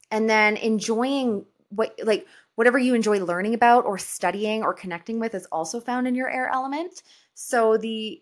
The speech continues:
so is the ability to recognize your thoughts and be able to see things from different perspectives. Is it your ego talking? Is it your higher self? Is it somebody else's thoughts that you're maybe processing and, and realizing in your head?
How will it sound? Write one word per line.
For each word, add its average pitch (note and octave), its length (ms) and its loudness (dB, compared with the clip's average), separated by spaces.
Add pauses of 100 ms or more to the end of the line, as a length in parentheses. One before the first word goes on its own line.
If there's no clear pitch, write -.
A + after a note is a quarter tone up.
so B3+ 160 0
is A#3+ 100 2
the A#3 100 -4
ability G#3 400 0
to F#3+ 60 -8
recognize F#3 520 -2
your F3+ 100 -8
thoughts F#3 400 -2
and F3 220 -12 (140)
be F#3+ 120 -8
able F3+ 160 -6
to - 80 -16
see E4 360 0
things E3 280 -8
from E3 140 -12
different D#3+ 260 -12
perspectives. - 680 -8
Is E3+ 140 -8
it F3+ 100 -6
your F3 180 -10
ego - 300 2
talking? - 400 -8
Is E3 140 -14
it - 80 -14
your G3+ 140 -8
higher B3 360 -4
self? - 580 4 (260)
Is G#3 120 -8
it G#3+ 80 -10
somebody A#3 280 -6
else's A4 460 -4
thoughts E3+ 340 -4
that F#3 140 -8
you're F#3+ 140 -4
maybe F3 240 -6
processing D#3+ 680 -6
and, D#3 380 -10
and F3 160 -6
realizing D3+ 540 -2
in D3 120 -16
your D3 140 -12
head? - 300 -8